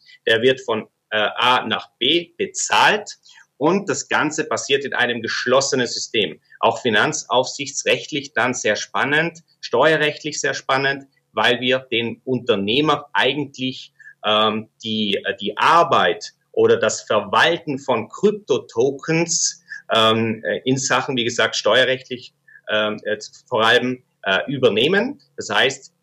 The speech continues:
wir bauen ein System, wo, äh, alles dokumentiert wird und somit kann der Unternehmer eigentlich mit, nur mit der Dokumentation zum, ähm,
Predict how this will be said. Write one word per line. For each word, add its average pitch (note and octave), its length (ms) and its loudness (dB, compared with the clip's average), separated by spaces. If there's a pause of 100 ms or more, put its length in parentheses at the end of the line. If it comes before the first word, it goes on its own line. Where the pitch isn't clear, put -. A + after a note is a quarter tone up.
wir C#3+ 380 -2 (200)
bauen C3+ 280 2
ein A#2 160 -2
System, B2 580 -4 (160)
wo, B2 600 4
äh, G#2+ 220 2 (120)
alles B2+ 480 0
dokumentiert A#2 960 0
wird F#3+ 380 2 (220)
und A#2 180 -4
somit D3+ 500 2 (240)
kann F3+ 280 0
der D3+ 300 2 (220)
Unternehmer D3 960 0 (140)
eigentlich D3 480 -2
mit, B2+ 280 -8
nur C#3 240 4
mit D#3 180 2
der B2+ 80 4
Dokumentation A#2+ 1000 2 (220)
zum, D#3 420 0 (180)
ähm, G#2 380 0